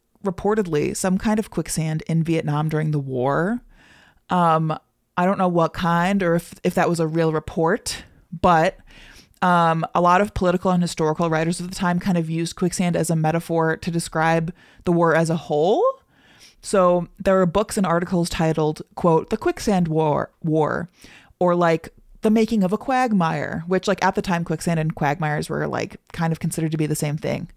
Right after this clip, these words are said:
They are very different, but yet at the time, you know, we didn't have an advanced understanding of such things. But, you know, people, like, also debated something called the quicksand myth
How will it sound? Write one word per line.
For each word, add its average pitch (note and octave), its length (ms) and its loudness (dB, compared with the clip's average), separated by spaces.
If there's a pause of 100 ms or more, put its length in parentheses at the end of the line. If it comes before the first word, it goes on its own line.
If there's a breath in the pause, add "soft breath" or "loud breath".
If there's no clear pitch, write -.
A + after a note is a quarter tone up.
(120 soft breath)
They F#3+ 80 0
are F3 100 4
very D#3+ 160 2
different, - 380 -6
but D3 280 -4
yet D#3 200 -2
at F#3+ 120 2
the E3+ 60 -4
time, D#3 540 -2
you D#3 120 -4
know, D3+ 240 -8 (540 soft breath)
we F#3 60 -4
didn't F3 80 0
have D#3 100 -2
an D#3 80 -2
advanced E3 360 -2
understanding D3+ 720 -8
of - 320 -12 (320 loud breath)
such - 260 -8
things. - 380 -8 (800 loud breath)
But, F#3+ 400 4 (200)
you B3 100 4
know, F#3 160 8
people, C#4 320 2
like, A#3+ 200 4
also G3+ 220 4
debated F#3 360 2
something F3+ 260 2
called F3 200 -2
the E3+ 80 -2
quicksand F3+ 500 -2
myth E3 380 0